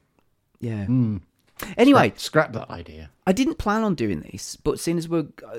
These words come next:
Speaker 1: going, I mean, 'cause
Speaker 2: Mm-hmm.
Speaker 1: like I said, two thousand and eight doesn't seem that long ago, but I just thought, <clears throat> "Ooh,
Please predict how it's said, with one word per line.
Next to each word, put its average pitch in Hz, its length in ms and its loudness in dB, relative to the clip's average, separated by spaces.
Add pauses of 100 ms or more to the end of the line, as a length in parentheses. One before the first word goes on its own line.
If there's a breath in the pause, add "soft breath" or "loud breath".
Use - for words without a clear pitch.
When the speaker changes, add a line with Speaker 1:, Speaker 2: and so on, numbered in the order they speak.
(120)
Speaker 1:
going, - 260 -2
I - 60 -2
mean, 160 140 2
'cause 117 100 4
Speaker 2:
Mm-hmm. 180 100 -2
Speaker 1:
like 160 80 -4
I 156 40 -10
said, 120 160 -6
two 196 180 -4
thousand 160 240 -2
and 143 80 0
eight 131 140 -6
doesn't 139 160 -8
seem 147 180 -6
that - 100 -6
long 123 160 -4
ago, 127 260 -4
but 131 120 -6
I 104 60 -4
just 131 200 -10
thought, 110 300 -6 (120)
<clears throat> - 120 -10
"Ooh, - 1300 -4